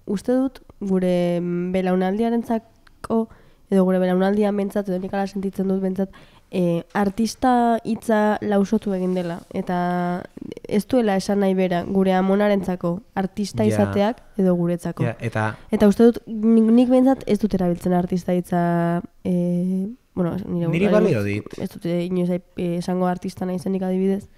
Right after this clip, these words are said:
Speaker 2: Niri balio dit, eta, ul-, osea, askotan, eh,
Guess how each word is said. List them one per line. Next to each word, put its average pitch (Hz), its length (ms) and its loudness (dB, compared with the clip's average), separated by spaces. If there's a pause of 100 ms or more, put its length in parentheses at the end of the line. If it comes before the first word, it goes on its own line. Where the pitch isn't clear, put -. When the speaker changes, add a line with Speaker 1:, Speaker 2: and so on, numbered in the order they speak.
(180)
Speaker 2:
Niri 170 160 2
balio 208 260 6
dit, 139 160 4
eta, 131 260 0
ul-, 139 140 0 (100)
osea, 143 440 4 (100)
askotan, 160 500 0
eh, 196 800 4